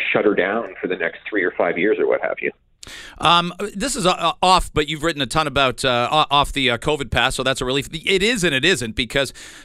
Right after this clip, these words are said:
Speaker 2: China and the Olympics. You've got colleagues from The Sun that are, uh, going over. Rob Longley's a friend of mine. He's going. Uh, my wife's going for the Globe. I don't think any journalist wants to go, but you do your
Speaker 1: Right.
Speaker 2: job and you go where you get, you, you get told to go. But unlike,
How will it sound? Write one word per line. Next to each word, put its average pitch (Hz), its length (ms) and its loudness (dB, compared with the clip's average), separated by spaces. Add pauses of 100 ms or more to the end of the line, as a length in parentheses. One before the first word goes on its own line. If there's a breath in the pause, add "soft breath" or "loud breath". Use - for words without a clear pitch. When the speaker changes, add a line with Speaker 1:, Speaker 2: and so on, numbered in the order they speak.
Speaker 2:
China 175 420 2
and 131 160 -2
the 131 80 2
Olympics. 131 460 0
You've 156 80 -2
got 147 180 2
colleagues 143 380 2
from 127 160 -4
The 117 80 -4
Sun 139 300 0
that 131 120 0
are, 127 220 2
uh, 117 240 2
going 123 240 0
over. 120 180 0
Rob 120 240 2
Longley's 120 380 0
a 113 60 -4
friend 127 240 0
of 123 40 -4
mine. 117 200 0
He's 120 260 -4
going. 120 540 -2
Uh, 110 160 -2
my 107 160 -2
wife's 117 320 0
going 127 240 0
for 127 100 -8
the 120 100 -4
Globe. 127 360 -2 (300 loud breath)
I 190 100 6
don't 277 160 2
think - 320 -2
any 175 440 2
journalist 131 680 0 (100)
wants 127 520 -2
to 151 80 -2
go, 139 480 2
but 147 260 2
you 156 80 0
do 160 100 -2
your 151 140 0
Speaker 1:
Right. 87 80 -2
Speaker 2:
job 131 240 4
and 151 80 -2
you 131 80 0
go 147 180 2
where 139 140 2
you 135 100 0
get, 135 160 0 (200 loud breath)
you, 147 240 0
you 139 80 -10
get 151 160 0
told 147 220 -2
to 135 60 0
go. 151 220 2
But 160 220 -2
unlike, 196 520 4